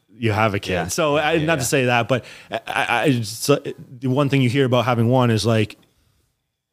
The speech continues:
Speaker 1: another one to play with, uh, you know, generalized. Like, did you notice a big,
Speaker 2: Yeah.
Speaker 1: I'm asking from a personal standpoint, did you
Speaker 2: For
Speaker 1: notice
Speaker 2: sure.
Speaker 1: such
Speaker 2: I
Speaker 1: a
Speaker 2: mean,
Speaker 1: big difference?
Speaker 2: Yeah, yeah.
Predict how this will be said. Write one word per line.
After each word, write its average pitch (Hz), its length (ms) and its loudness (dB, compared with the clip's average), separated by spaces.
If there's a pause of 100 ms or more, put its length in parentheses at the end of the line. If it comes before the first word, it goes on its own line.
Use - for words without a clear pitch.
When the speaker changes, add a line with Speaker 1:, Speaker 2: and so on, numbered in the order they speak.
(160)
Speaker 1:
another 123 440 2
one 117 160 2
to 101 40 -4
play 135 300 0
with, 101 360 0
uh, 127 80 0
you 123 160 4
know, 110 240 -2 (120)
generalized. 110 760 0
Like, 120 160 2
did 131 140 2
you 135 80 2
notice 147 300 2
a 143 40 0
big, 151 160 0
Speaker 2:
Yeah. 127 80 -2
Speaker 1:
I'm 156 100 2
asking 143 280 2
from 135 120 2
a 127 60 2
personal 131 380 2
standpoint, 120 400 2
did 117 140 0
you 120 100 2
Speaker 2:
For 120 40 0
Speaker 1:
notice 127 260 2
Speaker 2:
sure. 139 100 2
Speaker 1:
such - 20 0
Speaker 2:
I - 20 -6
Speaker 1:
a 117 40 -4
Speaker 2:
mean, 95 80 -2
Speaker 1:
big 139 180 0
difference? 143 480 0
Speaker 2:
Yeah, 92 300 -4
yeah. - 280 -10